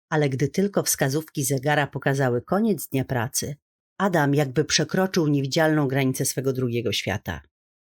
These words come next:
Piątkowy wieczór. Adam siedzi w zadymionym barze. Trzeci drink znika w jego ustach szybciej niż poprzednie. Głośna muzyka, zapach perfum przypadkowo poznanej kobiety, smak alkoholu mieszający się z nikotyną.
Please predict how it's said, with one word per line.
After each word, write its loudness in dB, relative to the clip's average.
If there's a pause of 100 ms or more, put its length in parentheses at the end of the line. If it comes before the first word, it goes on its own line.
(160)
Piątkowy 0
wieczór. -6 (540)
Adam 2
siedzi 2
w 0
zadymionym 2
barze. -4 (120)
Trzeci 0
drink 2
znika 2
w 2
jego 2
ustach -2
szybciej 0
niż 0
poprzednie. -4 (300)
Głośna 2
muzyka, 2
zapach -4
perfum 0
przypadkowo -2
poznanej 0
kobiety, -2 (180)
smak -2
alkoholu 0
mieszający 0
się -4
z -6
nikotyną. -2